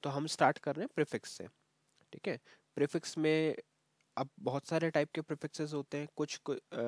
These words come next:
लोकेशन को रिप्रेजेंट करते हैं, कुछ कलर रिलेटेड इन्फॉर्मेशन रिप्रेजेंट करते हैं, but पहले जो हम डिस्कस कर रहे हैं वो है, अ, वो प्रीफिक्स जो किसी नंबर या अमाउंट को ड-,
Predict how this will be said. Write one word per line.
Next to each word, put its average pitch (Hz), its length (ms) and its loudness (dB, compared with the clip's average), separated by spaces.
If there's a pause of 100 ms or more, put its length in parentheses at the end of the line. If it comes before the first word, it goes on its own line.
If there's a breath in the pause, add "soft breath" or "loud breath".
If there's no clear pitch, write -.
(240)
लोकेशन 127 460 -6
को 147 100 -2
रिप्रेजेंट 131 400 -2
करते 127 280 -4
हैं, 127 100 -2
कुछ - 200 -8
कलर 131 320 2
रिलेटेड 131 400 0
इन्फॉर्मेशन 123 680 -6 (180)
रिप्रेजेंट 113 420 -6
करते 110 300 -6
हैं, 160 80 -8 (460 loud breath)
but 127 140 4
पहले 139 300 6
जो 165 120 0
हम 160 120 0
डिस्कस 156 300 -4
कर 143 180 -2
रहे 156 120 -2
हैं 160 80 -4
वो 160 80 0
है, 165 180 -2
अ, - 880 -4 (100)
वो 147 260 0
प्रीफिक्स - 480 -2
जो 202 140 0
किसी 190 280 -4
नंबर 147 380 0
या 180 120 4
अमाउंट 113 340 -2
को - 100 -8
ड-, 104 180 -6